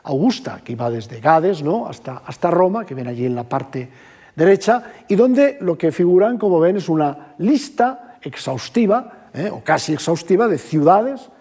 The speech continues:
de puntos de la ruta, con las distancias puestas al lado. Pero no tenemos ningún mapa. Tenemos, insisto, itinerarios, listas de conquista o de recorrido, de viajes, pero mapas no aparecen por ninguna parte. Incluso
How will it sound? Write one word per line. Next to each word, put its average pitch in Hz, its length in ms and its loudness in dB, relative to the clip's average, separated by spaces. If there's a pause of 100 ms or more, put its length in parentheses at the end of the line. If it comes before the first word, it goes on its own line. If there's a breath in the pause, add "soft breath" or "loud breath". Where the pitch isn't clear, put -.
(120)
de 135 120 -12
puntos 190 440 0
de 185 80 4
la 185 100 6
ruta, 208 380 2 (300 loud breath)
con 175 180 2
las 151 180 -2
distancias 139 680 -6 (240 loud breath)
puestas 131 320 -4
al 123 100 -6
lado. 110 300 -10 (240 loud breath)
Pero 247 520 2
no 165 460 -4
tenemos 156 380 -4
ningún 156 320 -4
mapa. - 300 -10 (200 soft breath)
Tenemos, 175 420 0 (100)
insisto, 147 560 -8
itinerarios, 143 760 -2
listas 160 480 -4 (200 loud breath)
de 139 140 -10
conquista 175 960 -4
o 190 160 0
de 196 280 -2 (200 loud breath)
recorrido, 156 640 0
de 117 100 -2
viajes, 147 420 0 (240 loud breath)
pero 147 280 0 (280 loud breath)
mapas 147 440 -2 (220 loud breath)
no 143 100 2
aparecen 131 440 -2
por 117 160 -6
ninguna 117 260 -8
parte. - 300 -12
Incluso 233 460 2